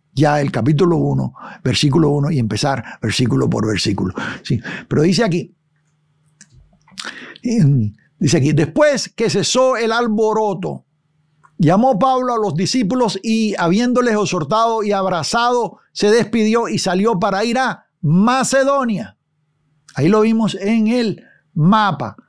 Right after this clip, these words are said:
Macedonia. "Y después de recorrer aquellas regiones y de exhortarles con abundancia de palabras,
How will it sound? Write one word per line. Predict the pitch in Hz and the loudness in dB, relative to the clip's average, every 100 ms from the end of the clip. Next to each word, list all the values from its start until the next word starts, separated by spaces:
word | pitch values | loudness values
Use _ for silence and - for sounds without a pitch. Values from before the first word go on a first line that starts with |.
| _ - | _ -4
Macedonia. | 175 226 233 220 202 175 185 | 2 4 4 2 2 0 0
"Y | 185 | 0
después | 196 - 277 | 0 0 2
de | 277 | 2
recorrer | 262 254 214 254 254 - | 0 -2 -2 0 -2 -4
aquellas | 185 - 262 269 233 - - - _ - - - | -6 0 0 0 -2 -4 -12 -18 _ -20 -20 -4
regiones | 185 220 240 269 262 | 2 4 4 4 2
y | 208 | 2
de | 220 | 0
exhortarles | 185 247 - 233 240 233 - | 0 -2 -2 -2 0 -2 -4
con | - 240 | -2 0
abundancia | 247 233 208 233 208 | 2 2 2 2 0
de | 208 | 0
palabras, | 220 214 214 165 | 0 0 -2 -4